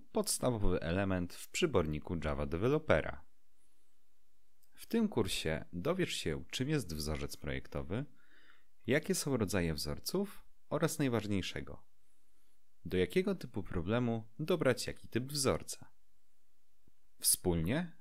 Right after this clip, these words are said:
omówimy kilkanaście najczęściej spotykanych wzorców. Cały kurs jest zbudowany w taki sposób, iż do każdego wzorca wprowadzam minimum niezbędnej teorii, a skupiam się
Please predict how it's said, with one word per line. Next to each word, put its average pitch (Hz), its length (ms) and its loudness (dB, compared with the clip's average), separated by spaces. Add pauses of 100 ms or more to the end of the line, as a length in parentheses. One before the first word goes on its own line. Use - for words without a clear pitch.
(100)
omówimy 185 500 4
kilkanaście 113 800 2
najczęściej 87 560 -2
spotykanych - 640 0
wzorców. - 600 2 (1800)
Cały 226 320 8
kurs - 540 10
jest 90 160 4
zbudowany 87 600 6
w - 100 -8
taki - 280 0
sposób, 117 640 2 (100)
iż 180 180 2
do 135 120 2
każdego 120 420 2
wzorca 85 680 0
wprowadzam 156 640 4 (100)
minimum 135 520 8
niezbędnej 82 500 4
teorii, - 520 2 (640)
a - 60 2
skupiam 147 440 4
się 107 320 4